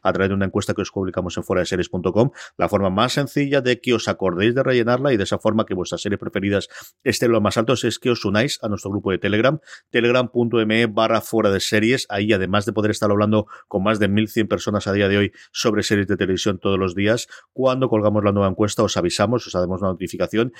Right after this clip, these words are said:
y en cuestión de nada, diez, quince segundos nos podéis poner vuestras tres series favoritas, que es de esa forma como hacemos nuestros Power Rankings. La décima nueva entrada, tenemos un montón de nuevas entradas esta semana en el Power Rankings y luego el, el del cinco al uno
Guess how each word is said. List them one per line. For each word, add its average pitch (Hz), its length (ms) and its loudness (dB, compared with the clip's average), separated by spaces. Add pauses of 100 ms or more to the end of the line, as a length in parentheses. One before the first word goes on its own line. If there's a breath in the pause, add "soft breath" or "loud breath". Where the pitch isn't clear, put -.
(140 loud breath)
y 110 80 -4
en 101 80 2
cuestión 107 280 0
de 101 60 -2
nada, 76 200 -4
diez, 104 240 0
quince 110 240 -2
segundos 117 340 0
nos 95 120 -4
podéis 95 200 -4
poner 104 280 -2 (260 loud breath)
vuestras 117 480 -2
tres 160 300 0
series 143 280 0
favoritas, 123 560 2
que 113 100 0
es 107 80 0
de 104 100 0
esa 98 120 -4
forma 101 260 0
como 92 120 -2
hacemos 98 320 -2 (320 loud breath)
nuestros 117 320 0
Power 95 260 0
Rankings. 104 480 -2 (300 loud breath)
La 147 400 2
décima 135 640 -2
nueva 147 360 2
entrada, 143 380 0
tenemos 127 260 -2
un 131 140 2
montón 104 340 0
de 175 80 2
nuevas 160 240 0
entradas 123 360 0
esta 117 200 -4
semana 113 300 0
en 110 60 2
el 107 60 2
Power 104 280 2
Rankings 123 360 0
y 104 40 -2
luego 107 360 0
el, 92 380 -6
el 101 160 -4
del 92 200 -2
cinco 123 340 0
al 110 80 4
uno 110 240 0